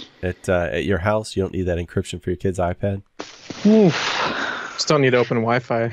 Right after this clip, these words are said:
Speaker 3: probably. <laughs>
Speaker 2: I, I don't, I don't, yeah, well, I don't have, uh, MikroTik Wi-Fi at the house. I do run MikroTik for my switching and routing needs, but I don't have, um, or nat needs, but I don't have their Wi-Fi.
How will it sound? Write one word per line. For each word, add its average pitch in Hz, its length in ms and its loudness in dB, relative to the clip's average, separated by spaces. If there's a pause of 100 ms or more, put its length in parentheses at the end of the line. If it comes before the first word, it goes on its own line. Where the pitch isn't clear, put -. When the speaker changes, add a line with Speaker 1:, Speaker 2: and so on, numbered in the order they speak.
(100)
Speaker 3:
probably. 127 440 0 (460)
<laughs> - 460 -20
Speaker 2:
I, 214 360 0
I - 20 4
don't, 233 300 2
I 202 240 0
don't, 185 160 2
yeah, 185 160 2
well, 196 320 2
I 202 120 -2
don't 190 140 -2
have, 170 420 -2
uh, 143 280 0
MikroTik 135 340 -4
Wi-Fi 127 480 -2
at 110 160 -6
the 117 60 -14
house. 110 600 -6 (360)
I 151 80 -6
do 147 140 2
run 127 460 0 (160)
MikroTik 127 560 -4 (220)
for - 160 -4
my 113 160 -6
switching 127 480 -2
and 113 320 -6
routing 135 340 2
needs, 120 360 -10
but 123 240 -2
I 127 40 2
don't 123 160 -2
have, 120 520 -4 (100)
um, 113 400 -4 (120)
or - 120 -14
nat 127 180 0
needs, 117 300 -6
but 123 180 -2
I 127 40 0
don't 123 100 -4
have 113 300 -2
their 117 120 0
Wi-Fi. 113 520 -2